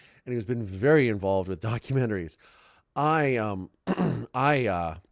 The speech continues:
I was really sucked into this thing. And, uh,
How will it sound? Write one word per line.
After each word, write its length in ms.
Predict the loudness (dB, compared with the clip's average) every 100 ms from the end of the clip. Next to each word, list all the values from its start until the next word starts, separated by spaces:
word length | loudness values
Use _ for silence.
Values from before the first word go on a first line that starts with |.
| _ _ _ _ _ _
I 140 | -2 0
was 300 | 0 -4 -14 _ _ -16
really 720 | -14 -6 -2 0 0 -4 -8
sucked 500 | -12 -6 -6 -6 -8
into 240 | -10 -12
this 220 | -14 -14 -14
thing. 280 | -16 -18 -20 _ _ _ _ _ _
And, 400 | -8 -6 -8 -10 -10
uh, 260 | -8 -8